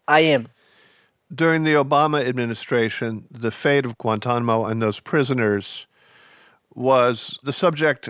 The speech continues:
Speaker 2: of an ongoing debate, hand-wringing, in the Obama White House about the conflict between trying to keep the homeland protected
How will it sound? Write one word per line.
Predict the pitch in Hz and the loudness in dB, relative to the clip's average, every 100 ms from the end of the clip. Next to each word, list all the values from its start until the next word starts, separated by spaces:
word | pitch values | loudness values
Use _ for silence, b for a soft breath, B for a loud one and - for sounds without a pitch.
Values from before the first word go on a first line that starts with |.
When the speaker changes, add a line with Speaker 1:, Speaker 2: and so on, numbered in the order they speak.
| - | -6
Speaker 2:
of | 127 127 | -2 -2
an | 135 | -2
ongoing | 127 147 151 139 127 123 120 117 110 | 0 2 2 2 2 2 0 -4 -6
debate, | - 107 107 98 - - | -8 -2 0 -2 -6 -14
hand-wringing, | - 160 151 139 120 110 101 90 82 - | -4 0 0 0 -2 -2 -6 -10 -14 -10
in | 143 143 135 127 _ _ - | -4 -4 -4 -10 _ _ -4
the | 123 | 0
Obama | 120 117 131 123 | 2 2 2 2
White | 117 123 127 | 0 2 2
House | 113 117 101 101 - - - - | 0 0 0 -4 -10 -12 -14 -8
about | 113 110 113 110 107 - - 131 - | -6 0 2 2 0 -8 -20 -20 -8
the | 117 117 - | -6 -6 -8
conflict | - 156 147 143 113 | -4 -2 0 0 -2
between | - 110 - 117 110 | -2 -6 -4 -4 -4
trying | - 131 127 127 | -4 -2 0 -2
to | - 123 110 101 b b b b b b | -2 0 0 -4 b b b b b b
keep | - 160 147 - | -6 -2 -2 -4
the | - 120 117 107 - _ _ _ - | -8 -2 -2 -4 -12 _ _ _ -8
homeland | - 180 165 151 135 127 | -2 2 4 4 2 -2
protected | 120 - 165 156 - 127 107 104 | -8 -4 -2 -2 0 0 0 -2